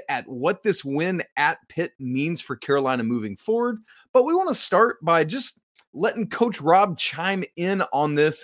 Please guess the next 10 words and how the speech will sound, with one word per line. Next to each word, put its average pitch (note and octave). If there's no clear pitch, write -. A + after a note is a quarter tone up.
as C#3+
he A3
<laughs> -
described D3
it C3+
earlier, C3
ugly D#3+
win D#3+
over C#3
Pitt C3+